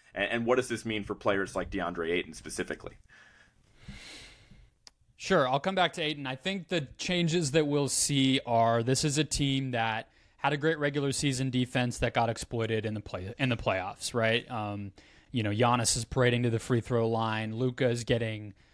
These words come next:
Speaker 2: matchups he wants and, you know, free paths to the basket. They're not really doubling or sending a lot of help. They're, they're letting switches happen against Luka, and they,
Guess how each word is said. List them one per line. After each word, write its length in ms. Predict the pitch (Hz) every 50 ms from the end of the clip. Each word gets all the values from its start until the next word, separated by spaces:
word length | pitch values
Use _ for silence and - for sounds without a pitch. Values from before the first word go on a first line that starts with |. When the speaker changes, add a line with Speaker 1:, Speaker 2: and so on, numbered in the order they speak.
| _ _ _ -
Speaker 2:
matchups 460 | 139 139 147 147 - 156 139 127 -
he 120 | - 156 135
wants 800 | 127 127 127 127 127 127 123 123 123 - - - - - - - - -
and, 600 | 120 113 113 110 110 107 104 104 104 104 101 - -
you 140 | 135 123
know, 160 | 110 98 98 101
free 260 | - - - 143 135
paths 340 | - 135 127 123 120 - -
to 100 | - 131
the 80 | 120 110
basket. 580 | 113 110 110 110 - - - - 113 110 -
They're 140 | - 110 107
not 180 | 120 127 131 131
really 220 | 131 131 131 127
doubling 420 | 120 120 113 117 117 120 117 117
or 60 | 117 107
sending 340 | - - 120 117 117 113
a 60 | 117 113
lot 160 | 110 110 110
of 80 | 107
help. 320 | 101 113 107 107 107 - -
They're, 260 | 117 107 104 107 107
they're 160 | 104 113 110 113
letting 300 | 117 123 131 127 123 127
switches 400 | - - 135 120 - 127 117 -
happen 420 | - 127 104 101 107 - 117 110
against 360 | 110 104 110 107 107 - -
Luka, 340 | 120 113 110 104 - 120 107 104
and 140 | 104 104 104
they, 220 | 104 101 98